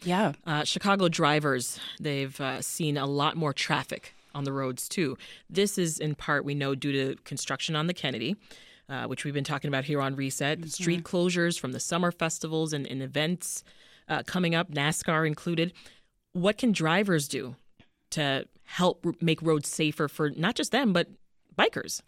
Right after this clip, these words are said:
Speaker 1: Yeah, I think we all know there is a lot of congestion out <laughs> there
Speaker 2: Yeah.
Speaker 1: right now.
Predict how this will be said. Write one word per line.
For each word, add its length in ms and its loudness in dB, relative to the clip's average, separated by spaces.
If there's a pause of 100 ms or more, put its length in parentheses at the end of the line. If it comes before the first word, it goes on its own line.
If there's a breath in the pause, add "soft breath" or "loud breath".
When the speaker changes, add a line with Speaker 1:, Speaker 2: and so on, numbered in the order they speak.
(480 soft breath)
Speaker 1:
Yeah, 200 10
I 280 8
think 360 6
we 220 6
all 160 10
know 200 6
there 200 6
is 160 4
a 80 6
lot 640 10
of 80 8
congestion 540 6
out 200 2
<laughs> 0 -
there 220 8
Speaker 2:
Yeah. 320 12
Speaker 1:
right 400 8
now. 400 8